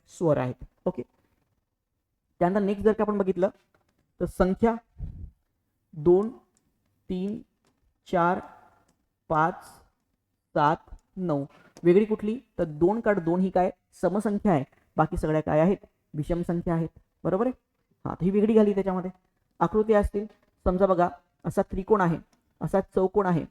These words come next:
असा वर्तुळ आहे, असा अँगल आहे, तर याच्यामध्ये आकृती जी आहे ती कुठलीही तुमची ही होईल त्याच्यामध्ये. ओके,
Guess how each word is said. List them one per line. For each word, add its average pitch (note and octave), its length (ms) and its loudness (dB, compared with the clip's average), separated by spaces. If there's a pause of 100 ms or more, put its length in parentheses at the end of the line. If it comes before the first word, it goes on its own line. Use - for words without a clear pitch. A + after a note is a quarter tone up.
(380)
असा E3+ 180 0
वर्तुळ F#3 380 2
आहे, F3 200 4 (380)
असा E3+ 200 0 (180)
अँगल E3+ 320 0
आहे, B2+ 100 0 (300)
तर E3+ 40 -2
याच्यामध्ये D#3+ 600 2 (220)
आकृती G#3 380 0
जी G3+ 160 2
आहे F3 180 4 (360)
ती F#3+ 60 2
कुठलीही A3 380 0
तुमची A3+ 300 -4
ही G#3 160 4
होईल G3 260 2
त्याच्यामध्ये. E3+ 480 -2 (400)
ओके, F#3 200 -4